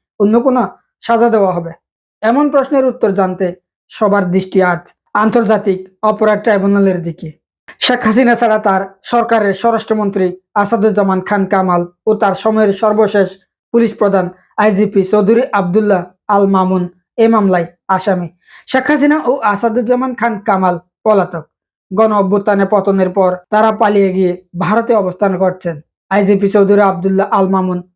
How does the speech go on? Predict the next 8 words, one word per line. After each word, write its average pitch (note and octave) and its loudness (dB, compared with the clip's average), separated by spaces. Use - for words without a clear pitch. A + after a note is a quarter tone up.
বর্তমানে F#3+ 0
কারাগারে। E3+ 0
তিনি B3 2
দোষ G#3+ 0
স্বীকার A#3+ 0
করে G3 0
হয়েছেন G#3+ 0
রাজসাক্ষী। F#3 -4